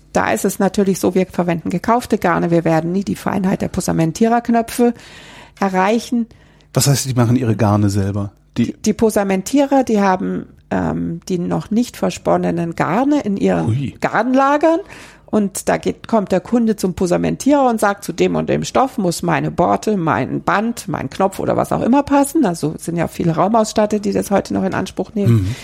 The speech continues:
Speaker 1: Oder Restauratoren, wenn Schlösser restauriert werden, die gehen natürlich auch zum Posamentierer, um sich dort ihre Sachen machen zu lassen.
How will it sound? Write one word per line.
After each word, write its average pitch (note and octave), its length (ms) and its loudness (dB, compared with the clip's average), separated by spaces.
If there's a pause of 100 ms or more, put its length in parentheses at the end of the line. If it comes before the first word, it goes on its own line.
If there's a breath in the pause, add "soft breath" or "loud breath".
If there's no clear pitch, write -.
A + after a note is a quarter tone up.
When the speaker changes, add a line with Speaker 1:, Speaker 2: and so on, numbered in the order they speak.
(180 loud breath)
Speaker 1:
Oder F3 480 2
Restauratoren, F3+ 640 0
wenn D#3 200 -2 (180)
Schlösser F#3 400 0
restauriert F3+ 500 0
werden, E3 240 2
die D#3+ 140 -2
gehen D#3+ 160 -4
natürlich E3 340 -2
auch - 100 -2
zum F#3 160 -4
Posamentierer, F3+ 600 0
um F3+ 80 0
sich F3 180 -4
dort F3+ 160 0
ihre F#3 160 0
Sachen F3+ 280 -2
machen F#3 260 -4
zu - 120 -4
lassen. F3+ 360 -2